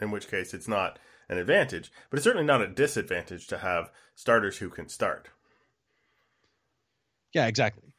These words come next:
Speaker 2: Yeah, it's like if people are ready to go, then it makes a big difference. And we got a question about some of the rotation quality stuff, so I'm not gonna get into that too much. But yeah, I mean, i-, if they're, if they're able to go deeper into games,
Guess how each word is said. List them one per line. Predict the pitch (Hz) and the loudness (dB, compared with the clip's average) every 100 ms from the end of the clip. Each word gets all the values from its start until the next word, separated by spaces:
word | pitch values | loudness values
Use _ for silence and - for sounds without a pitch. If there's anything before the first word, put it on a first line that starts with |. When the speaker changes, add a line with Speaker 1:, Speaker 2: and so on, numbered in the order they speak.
| _ _ _ _ - | _ _ _ _ -18
Speaker 2:
Yeah, | 92 92 | -14 -10
it's | - | -8
like | 117 | -8
if | 110 | 0
people | 185 170 | 2 6
are | 143 | 6
ready | 120 139 143 | 6 4 4
to | 131 | 4
go, | 117 117 131 147 - _ _ _ _ _ - | 4 6 6 2 -4 _ _ _ _ _ -2
then | 123 | 0
it | 117 | 2
makes | 127 135 | 2 2
a | |
big | 127 156 | 2 4
difference. | 220 - 107 160 | 4 2 -2 0
And | |
we | 202 | 4
got | 226 | 4
a | 170 | 4
question | 151 139 131 | 2 0 0
about | 113 98 - | 0 0 0
some | 113 | -2
of | 107 | 0
the | |
rotation | 101 101 110 107 - 95 | -2 -2 -2 -2 -4 -2
quality | 117 110 104 | 4 4 4
stuff, | - 90 | 0 0
so | - | 2
I'm | 113 | 2
not | 113 | 4
gonna | 107 104 | 2 4
get | 107 | 4
into | 101 104 | 2 4
that | 104 104 | 4 4
too | 101 | 2
much. | 92 98 - - - _ - | -4 -4 -8 -14 -18 _ 4
But | 143 135 - _ _ _ _ _ _ _ - | 4 4 -6 _ _ _ _ _ _ _ 2
yeah, | 185 262 | 6 8
I | 156 | 8
mean, | 160 170 | 6 4
i-, | |
if | 185 185 165 170 - | 2 4 4 2 2
they're, | 170 175 | 2 4
if | - 160 | 2 2
they're | 185 | 2
able | 175 233 269 | 4 2 2
to | 165 | 2
go | 135 131 131 - _ _ - | 6 6 4 -2 _ _ 0
deeper | 151 156 139 135 | 2 4 4 4
into | 127 123 120 | 4 4 4
games, | 113 101 92 107 - | 4 4 2 -2 -4